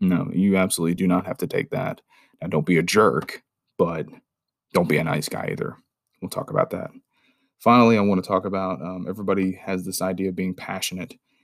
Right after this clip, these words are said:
You know, I find myself starting projects and not finishing them sometimes, and my goal is to not do that.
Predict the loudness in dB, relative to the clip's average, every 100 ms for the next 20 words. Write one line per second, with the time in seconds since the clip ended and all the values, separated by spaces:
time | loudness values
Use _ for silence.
0 | _ -6 -2 0 0 2 2 2 0 -2
1 | -4 -2 0 0 2 2 2 0 0 0
2 | 0 0 0 2 0 -2 -2 -4 -2 -4
3 | -4 -6 -10 _ _ -6 -2 2 4 6
4 | 6 2 -2 -2 -2 -2 -2 -2 -6